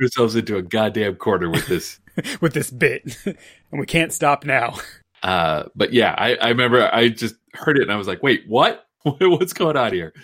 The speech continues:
Speaker 1: And, uh, you know, I can also absolutely believe that he's, has an avuncular relationship with someone.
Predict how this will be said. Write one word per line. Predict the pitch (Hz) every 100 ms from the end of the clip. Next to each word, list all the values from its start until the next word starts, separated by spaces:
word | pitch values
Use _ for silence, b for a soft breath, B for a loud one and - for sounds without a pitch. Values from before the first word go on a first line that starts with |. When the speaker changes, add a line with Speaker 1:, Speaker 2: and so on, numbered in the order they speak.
| B B
Speaker 1:
And, | 196 190
uh, | 110 139 -
you | 214 139
know, | 101 -
I | 131
can | 147
also | 139 127 135 120 113 -
absolutely | 110 110 - 110 107 95 104
believe | 101 98 98 98 90 -
that | 90 82 71 - - _
he's, | 117 107 85 - b -
has | - 135 139
an | 131
avuncular | 117 98 120 117 127 110
relationship | 98 101 101 - 98 - 90
with | 85 -
someone. | - 98 73 65 -